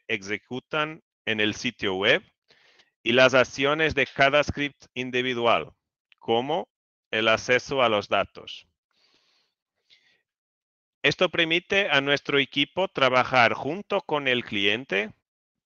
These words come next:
para definir claramente los tipos de datos sensibles que manejan y crear las reglas que necesitamos para evitar el acceso y la fuga de datos.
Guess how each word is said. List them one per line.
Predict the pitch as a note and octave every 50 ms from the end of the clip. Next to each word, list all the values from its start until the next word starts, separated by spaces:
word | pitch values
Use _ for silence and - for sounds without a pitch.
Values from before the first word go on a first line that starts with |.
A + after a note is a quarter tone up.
| _
para | - B2+ A#2+ A#2+ B2 B2 B2
definir | C3 C3 B2+ - - B2+ B2 B2 C#3 D3 D#3 D3 -
claramente | - C3+ B2+ B2 A#2+ A#2 A#2 A#2+ B2 C3+ C#3 - E3+ E3
los | D3+ B2+ A#2+ - - -
tipos | - D3+ D3 _ - F3 E3
de | C#3+ D#3 C#3
datos | C3+ C3 B2 - B2+ A#2
sensibles | - - A2 G#2 - - B2 A#2 A#2 C3 C#3 D3+ - -
que | - A#2
manejan | A2 G#2+ G#2 G#2 A#2 C3+ - - G3+ G#3+ A#3+ B3+ - _ _ _ _ _ _ _ _ _ _ _ _ _ _ _
y | - B2 A#2+
crear | - - B2 B2 A#2+ B2 B2+ C#3+ D#3 D#3+ - -
las | C3+ A#2+ A#2 A2+ A2+ - -
reglas | B2+ B2+ B2+ B2+ D3+ D#3+ F3 F#3 - -
que | - - A#2+
necesitamos | A#2 A2+ A2 A#2+ A2 - B2 - - A#2+ B2 C#3 D3+ D3
para | - - A#2 A2+ G#2+ G2+ G2+ G#2 - _
evitar | - A#2 A2+ G#2 G#2 G#2 - - - A#2+ B2 B2+ C3
el | B2+ A#2 A2
acceso | G#2 E2+ - - A#2+ C3+ - - - G3 A3 - _ _
y | - A#2+
la | A#2 G#2+ G#2+
fuga | G2+ - - C#3+ C#3+ C#3 D3+ C#3+
de | B2+ G#2+ G2
datos. | G#2+ G#2+ G2+ - - - - - - -